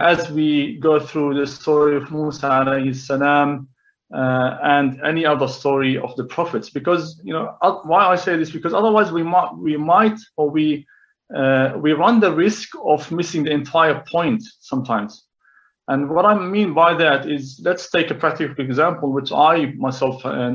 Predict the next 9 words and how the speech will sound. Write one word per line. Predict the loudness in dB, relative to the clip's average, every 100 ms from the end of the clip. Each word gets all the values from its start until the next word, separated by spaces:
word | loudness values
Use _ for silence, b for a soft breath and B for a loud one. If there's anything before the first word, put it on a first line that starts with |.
| -4
noticed, | 2 2 2 0
for | -4 -6
instance, | -6 -4 -6 -6 -14 _ _ _ _ _
um, | -2 2 2 0 -4
which | -6 -6
is | -2
very | 2 2
common, | 2 0 0
unfortunately, | -2 -4 -2 -2 0 0 -2